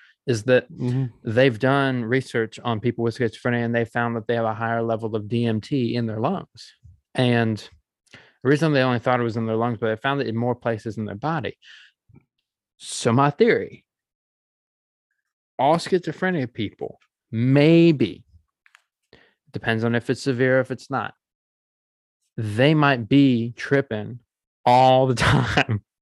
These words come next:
Speaker 2: Whoa,
Speaker 1: Which
Speaker 2: okay.
Speaker 1: would explain how they have hallucinations and they s-,
Speaker 2: Hallucinations.
Speaker 1: tell you that there's something over there. That's why when you see the homeless man on the mall and he's talking to the tree,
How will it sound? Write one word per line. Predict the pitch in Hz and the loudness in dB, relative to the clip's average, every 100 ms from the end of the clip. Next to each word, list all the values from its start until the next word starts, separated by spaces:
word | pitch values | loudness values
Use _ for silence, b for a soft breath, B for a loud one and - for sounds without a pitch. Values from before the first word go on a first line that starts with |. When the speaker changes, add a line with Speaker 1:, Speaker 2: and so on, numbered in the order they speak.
| _ _ _ _ _ _ _ _ _ _ _ _ | _ _ _ _ _ _ _ _ _ _ _ _
Speaker 2:
Whoa, | 117 120 151 170 139 104 113 139 | -10 0 4 6 6 4 4 4
Speaker 1:
Which | 147 - | 4 2
Speaker 2:
okay. | 127 | 0
Speaker 1:
would | 131 156 | 4 4
explain | 151 131 - - 147 151 147 131 123 - _ _ _ _ _ | 4 0 -8 -10 -4 -2 -2 -2 -6 -10 _ _ _ _ _
how | - 131 120 | -2 0 2
they | 110 117 | 2 2
have | 113 117 110 - | 2 0 -2 -10
hallucinations | - 120 120 117 120 117 127 - 110 | -6 0 0 0 -4 -4 -4 -6 -4
and | 120 110 | -2 -2
they | |
s-, | |
Speaker 2:
Hallucinations. | 110 98 95 | -2 -4 -6
Speaker 1:
tell | 92 - 135 | -4 2 4
you | 135 127 | 4 4
that | 120 110 | 2 2
there's | 117 - | -2 -2
something | 120 110 107 | -4 -4 -4
over | 127 127 | -2 -2
there. | 107 104 B B | -2 -4 B B
That's | - 110 | -4 -2
why | 131 123 | 0 2
when | 120 120 | 2 0
you | 110 | 0
see | 165 | 0
the | 160 123 | 0 2
homeless | 120 113 - | 0 0 -2
man | 110 110 | -2 -2
on | 107 | -2
the | 101 | -4
mall | 107 107 104 104 | 0 0 0 -2
and | 104 | -6
he's | 104 | -10
talking | - 120 113 110 | -2 0 0 -4
to | 107 | -6
the | 98 | -6
tree, | - - 117 104 | -4 -2 0 -2